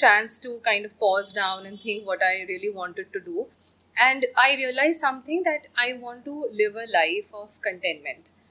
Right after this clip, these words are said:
और फिर मैंने सोचा कि मुझे कंटेंटमेंट किससे मिलती है, क्योंकि सबको कंटेंट होने के लिए सबका, uh, स्पेसिफिकेशंस अलग होते हैं। और, uh, मुझे ये समझ में आया कि जब तक मैं कुछ भी काम ऐसा नहीं करूँगी जो मैं बहुत पैशनेटली करती हूँ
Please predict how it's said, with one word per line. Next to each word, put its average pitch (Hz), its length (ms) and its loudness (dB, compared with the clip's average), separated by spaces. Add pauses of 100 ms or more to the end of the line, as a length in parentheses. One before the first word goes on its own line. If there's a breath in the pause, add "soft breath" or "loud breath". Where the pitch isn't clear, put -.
(240 soft breath)
और 233 260 8
फिर 294 240 -2
मैंने 294 280 0
सोचा 269 300 2
कि 277 120 -8
मुझे 254 360 -4
कंटेंटमेंट 240 480 -6
किससे 226 200 -4
मिलती 233 120 -14
है, - 20 -8
क्योंकि 302 160 -2
सबको 330 640 2
कंटेंट 269 520 0
होने 269 220 -8
के 285 180 -4
लिए 285 240 -2
सबका, - 480 -4 (300)
uh, 226 60 -6
स्पेसिफिकेशंस 233 1000 -8
अलग 202 260 0
होते 175 200 -12
हैं। 170 140 -14 (500 soft breath)
और, 220 260 6 (320)
uh, 214 260 -4
मुझे 254 260 -2
ये 311 100 4
समझ 269 340 -4
में 262 80 -12
आया 269 100 -4
कि 285 100 -6
जब 254 220 -6
तक 269 140 -14
मैं 277 180 -12
कुछ 233 160 -20
भी 262 260 -14
काम 226 320 2
ऐसा 226 240 0
नहीं 240 140 -16
करूँगी 220 420 -10
जो 220 200 -8
मैं 214 180 -12
बहुत 214 160 -14
पैशनेटली 214 680 -4
करती 185 300 -4
हूँ 233 100 -10